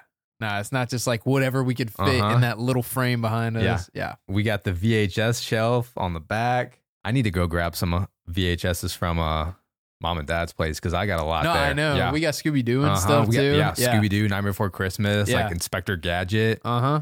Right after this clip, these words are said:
Speaker 2: So I need to go grab those V H S's.
Speaker 1: We have Jurassic Park on V H S.
Speaker 2: Do we really?
Speaker 1: Yeah.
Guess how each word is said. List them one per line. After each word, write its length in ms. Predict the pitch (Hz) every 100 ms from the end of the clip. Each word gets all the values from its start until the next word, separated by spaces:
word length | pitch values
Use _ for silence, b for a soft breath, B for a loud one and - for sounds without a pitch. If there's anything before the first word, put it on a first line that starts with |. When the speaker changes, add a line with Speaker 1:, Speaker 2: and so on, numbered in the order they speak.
| -
Speaker 2:
So 60 | 90
I 40 |
need 120 | 104
to 40 | 101
go 140 | 92
grab 220 | 82 80
those 160 | 80 78
V 120 | 85
H 120 | 76 -
S's. 380 | 73 - 80
Speaker 1:
We 80 | 151
have 100 | 180
Jurassic 400 | 120 107 110 98
Park 220 | 113 143
on 120 | 101 95
V 120 | 87
H 160 | 87
S. 160 | 87 87
Speaker 2:
Do 100 | 92
we 160 | 165 151
really? 360 | 80 85 143
Speaker 1:
Yeah. 360 | 175 120 135